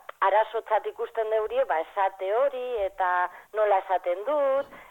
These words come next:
nola hartuko du jenteak, e, guzti hori.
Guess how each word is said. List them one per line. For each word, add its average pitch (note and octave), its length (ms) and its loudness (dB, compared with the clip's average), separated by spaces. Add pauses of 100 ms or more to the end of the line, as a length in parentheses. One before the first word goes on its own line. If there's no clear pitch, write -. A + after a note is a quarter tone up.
(140)
nola G#3 280 2
hartuko F#3+ 400 -2
du F3 140 -4
jenteak, B3+ 840 4 (480)
e, E3 400 -2 (100)
guzti F#3 320 -6
hori. D3 200 -2